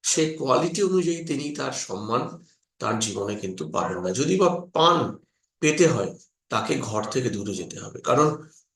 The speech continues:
বৃশ্চিক হচ্ছে জল, জলের রাশি, তাই না? বৃশ্চিক হচ্ছে ওয়াটারি সাইন,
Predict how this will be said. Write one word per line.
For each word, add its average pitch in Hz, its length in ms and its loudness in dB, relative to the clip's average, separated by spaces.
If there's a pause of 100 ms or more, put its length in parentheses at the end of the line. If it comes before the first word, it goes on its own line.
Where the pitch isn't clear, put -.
(100)
বৃশ্চিক 160 480 4
হচ্ছে 185 320 6
জল, 151 720 8
জলের 131 440 6
রাশি, - 240 -6 (720)
তাই - 100 -4
না? 254 180 -2 (600)
বৃশ্চিক 127 480 -2
হচ্ছে - 280 2
ওয়াটারি 160 420 4
সাইন, 87 400 0